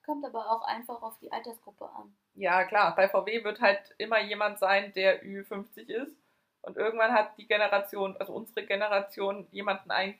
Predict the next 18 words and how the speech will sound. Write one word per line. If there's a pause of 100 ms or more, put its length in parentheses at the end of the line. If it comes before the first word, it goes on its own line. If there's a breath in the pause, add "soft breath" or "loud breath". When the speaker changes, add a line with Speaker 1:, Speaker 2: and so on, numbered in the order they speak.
Speaker 2:
also
das
halt
eingeholt
und
dann
ist
es
vielleicht
doch
jemand
mal
mit (160)
einem
Tattoo
im
Vorstand. (200)
Speaker 1:
Mhm.